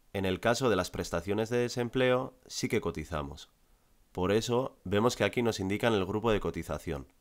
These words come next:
Hay que tomar en cuenta que con la prestación por desempleo y el subsidio para mayores de cincuenta y dos,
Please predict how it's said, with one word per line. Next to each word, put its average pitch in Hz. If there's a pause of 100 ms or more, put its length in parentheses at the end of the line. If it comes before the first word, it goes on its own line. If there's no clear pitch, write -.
(560)
Hay 95
que 107
tomar 117
en 113
cuenta 110
que 87
con 90
la 85
prestación 95
por 113
desempleo 110
y 78
el 78
subsidio 92
para 82
mayores 90
de 110
cincuenta 104
y -
dos, 104